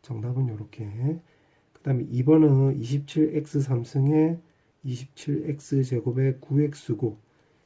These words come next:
인수분해가 되게끔 하려면 여기 더하기 일 더하기 일로 바꿔주면 되겠지. 이유를 말해주면 이게 삼 엑스 더하기 일 세제곱이 되는 거고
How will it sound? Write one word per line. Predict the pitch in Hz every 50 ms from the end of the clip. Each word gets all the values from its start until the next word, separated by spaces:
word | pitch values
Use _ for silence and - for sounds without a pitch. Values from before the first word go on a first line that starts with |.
| _ _ -
인수분해가 | 170 156 156 156 156 190 190 196 196 180 151 131
되게끔 | - - 117 139 151 151 - 156 139
하려면 | 131 123 123 120 120 123
여기 | 120 117 131
더하기 | - 127 120 127 139 143 139 151
일 | 139 135 135
더하기 | 131 - 123 120 127 131 156
일로 | 160 160 165 175 180 147
바꿔주면 | 123 113 - - 143 135 123 110
되겠지. | 104 107 101 107 - - - 101 95 - _ -
이유를 | 139 127 131 139 151 143
말해주면 | 135 117 110 123 127 120 127 147 170
이게 | - 156 147 165 165 165 165 165 175 170 - _ _ _ _ _ _ _ _ _ _ _ _ _ _ _ _
삼 | - - - 147 151 156
엑스 | 160 156 - - 160
더하기 | 143 139 131 135 131 127 127 - - 208
일 | 170 147 147 147 147 147 147 147 151 156 151
세제곱이 | - - - 143 151 170 170 175 160 151
되는 | 135 117 110 110 110
거고 | 107 113 110 104 - 135 123 110 104